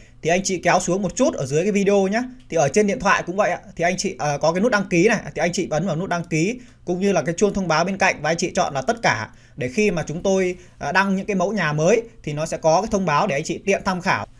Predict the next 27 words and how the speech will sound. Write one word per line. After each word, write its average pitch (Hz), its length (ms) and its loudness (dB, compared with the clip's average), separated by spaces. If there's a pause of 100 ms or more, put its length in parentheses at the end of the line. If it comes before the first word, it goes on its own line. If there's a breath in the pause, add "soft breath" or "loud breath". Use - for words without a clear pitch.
(120)
Ờ, 139 220 -2
thì 180 100 2
đây 214 200 10
chính 208 200 0
là 185 140 2
cái 160 180 0
phối 185 180 -2
cảnh 147 200 2
ba 175 120 2
D 185 40 4 (200)
mà 147 320 -2
công 180 180 -6
ty 175 180 0
chúng 160 120 -6
tôi 185 180 2
thiết 220 200 -4
kế 175 320 2 (260 loud breath)
cho 170 100 0
nhà 170 120 0
anh 175 120 0
Phú. 185 380 2 (220 loud breath)
Và 143 180 0
cái 151 200 0
phương 185 220 -2
án 170 180 0
ba 185 120 4
D 185 40 4